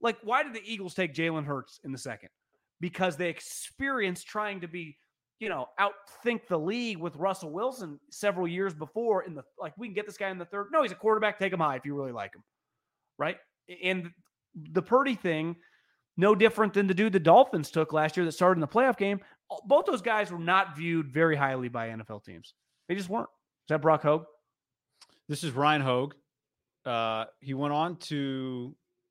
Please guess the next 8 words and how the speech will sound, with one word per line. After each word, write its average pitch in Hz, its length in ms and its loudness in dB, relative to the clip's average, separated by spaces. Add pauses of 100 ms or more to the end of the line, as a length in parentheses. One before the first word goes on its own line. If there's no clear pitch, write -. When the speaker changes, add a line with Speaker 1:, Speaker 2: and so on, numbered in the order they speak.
(320)
Speaker 2:
uh, 110 240 -6
appear 160 400 -2
in 127 100 -2
The 107 80 -8
Bachelorette 143 1120 2 (220)
in 131 100 -4
oh 117 160 -2
eight 127 340 0